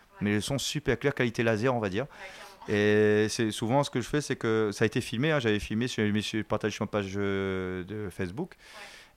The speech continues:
Speaker 1: Et souvent, ce que je fais encore, même maintenant cette année, des fois, je repasse ça en, sur le bateau, je fais écouter aux gens ce qu'on a
Speaker 2: C'est
Speaker 1: entendu l'année
Speaker 2: super.
Speaker 1: dernière, ouais. Ouais. Ouais.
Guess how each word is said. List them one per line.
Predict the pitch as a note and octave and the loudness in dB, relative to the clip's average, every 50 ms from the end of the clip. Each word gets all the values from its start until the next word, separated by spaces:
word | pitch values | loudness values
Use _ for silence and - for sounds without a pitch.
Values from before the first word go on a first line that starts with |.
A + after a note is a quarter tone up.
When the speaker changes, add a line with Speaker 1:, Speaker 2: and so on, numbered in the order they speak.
| - - | 0 2
Speaker 1:
Et | G#2+ G#2+ G#2+ G#2+ G#2+ G#2+ G#2 G#2 G#2 G#2 G#2 G2+ G2+ G2+ G2 G2 G2 G2 | 4 6 6 6 6 6 6 6 4 4 4 2 2 2 2 0 0 -2
souvent, | F#2 - - F#2+ A2+ B2 | -4 -4 -4 -2 -2 -2
ce | - | -2
que | - A2+ F#2+ | -2 -4 -2
je | - | 0
fais | A#2 A2+ | 2 2
encore, | A2+ G#2+ - - B2+ C3+ C#3 C3+ B2+ A2+ | 2 2 2 2 2 2 2 2 0 0
même | G#2 A2 B2 C#3 | 0 0 0 0
maintenant | C#3+ C3 A#2+ A#2+ C3+ | 0 0 0 -2 -2
cette | - - B2 - | -2 -2 -2 0
année, | A2+ G#2+ A2 C3 D#3 D3 | 0 0 2 0 0 -2
des | A#2+ | -2
fois, | - C3+ | -2 -4
je | C#3 - - | -4 -4 -2
repasse | - A#2 - - C3 A#2 - | -4 -4 0 0 -2 -2 -2
ça | - - C3+ C#3 C#3 B2 - | -2 0 2 2 2 2 0
en, | - A#2 A2+ A#2 A2+ A2+ A2 A2 A2 | 0 0 2 2 2 0 0 0 -2
sur | G#2 - - - C#3 | -2 -2 0 0 2
le | C3+ | 2
bateau, | A#2+ A#2 G#2+ - C#3 D3 | 2 0 0 0 -2 -4
je | - | -2
fais | - A#2+ | -2 -2
écouter | A2+ - - - - B2 | -2 -2 -6 -4 -2 0
aux | A#2 A2 G#2 | 2 2 2
gens | G2 A#2+ C#3+ | 2 0 -2
ce | D3 - - | -2 -4 -6
qu'on | - - A2+ | -6 -4 -2
a | |
Speaker 2:
C'est | A2 | 0
Speaker 1:
entendu | A2 A#2 - - A#2 G2 A#2 A#2+ | -2 -2 0 0 -2 -2 0 0
l'année | B2 B2 | 0 0
Speaker 2:
super. | A#2+ A2+ A#2+ A2+ | 2 0 0 0
Speaker 1:
dernière, | A2+ A2 G#2+ G2 F2+ | 0 0 -2 -2 -2
ouais. | F2 E2+ - - - - _ _ - | -4 -8 -10 -16 -20 -20 _ _ -8
Ouais. | - F2 E2 D2 - _ - - - - - - - - - _ _ _ - - | -6 -6 -6 -6 -8 _ -20 -20 -20 -20 -20 -20 -20 -20 -20 _ _ _ -12 -10
Ouais. | - E2+ D#2 | -8 -8 -8